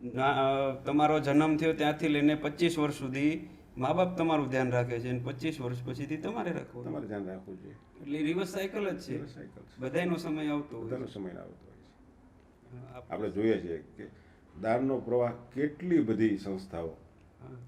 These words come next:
Speaker 2: સંસ્થાઓ ચાલે છે કે જે મનુષ્ય જીવનના ઉત્થાન માટે કાર્ય ગણીએ આપણે.
Speaker 1: કોઈ પણ
Speaker 2: કે
Speaker 1: વાતની
Speaker 2: મનુષ્ય
Speaker 1: શરૂઆત
Speaker 2: સારું જીવન
Speaker 1: સુરતથી જ થતી હોય
Speaker 2: હા,
Speaker 1: વધારે.
Speaker 2: સુરતથી જ થતી હોય છે.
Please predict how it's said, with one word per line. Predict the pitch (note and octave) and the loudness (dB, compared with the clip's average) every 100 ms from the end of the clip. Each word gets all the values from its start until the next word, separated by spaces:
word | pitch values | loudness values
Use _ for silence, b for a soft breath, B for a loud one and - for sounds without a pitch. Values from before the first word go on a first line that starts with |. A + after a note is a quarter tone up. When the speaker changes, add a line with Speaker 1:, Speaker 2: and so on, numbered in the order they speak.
| - | -12
Speaker 2:
સંસ્થાઓ | A2 G#2 G#2+ F#2 | -8 -6 -2 -2
ચાલે | F#2 F#2 F2 | 0 0 -2
છે | E2 E2 | -4 -6
કે | F#2 | -2
જે | G#2 | -2
મનુષ્ય | F#2+ G#2 A2+ G#2 | 0 0 -2 -2
જીવનના | F2+ G#2 G#2 | 0 2 2
ઉત્થાન | F#2+ F#2+ G#2+ F#2+ | -2 -4 -4 -2
માટે | F2 E2 | -2 -4
કાર્ય | F2 F2 D#2+ | -2 -2 -4
ગણીએ | F2 F2 D#2+ | -4 -6 -6
આપણે. | D2 D#2 - - - - - - - - | -8 -12 -16 -18 -20 -20 -20 -20 -20 -4
Speaker 1:
કોઈ | B2+ C#3+ | 0 0
પણ | C#3+ | 4
Speaker 2:
કે | C#3+ | 6
Speaker 1:
વાતની | C#3+ | 6
Speaker 2:
મનુષ્ય | A#2+ D3+ | 8 6
Speaker 1:
શરૂઆત | C#3 - A2 | 6 6 6
Speaker 2:
સારું | A#2 | 6
જીવન | G2+ A2+ | 6 6
Speaker 1:
સુરતથી | G2 G2+ D#3 | 6 6 6
જ | D3 | 6
થતી | - D3 C3 | 4 2 4
હોય | B2 A#2 | 4 4
Speaker 2:
હા, | |
Speaker 1:
વધારે. | A#2 A2+ A2 | 2 -2 -2
Speaker 2:
સુરતથી | A#2 A#2+ - | -2 -2 -4
જ | - | -6
થતી | F#2 F2 | -10 -8
હોય | D#2+ | -10
છે. | D#2 - | -10 -16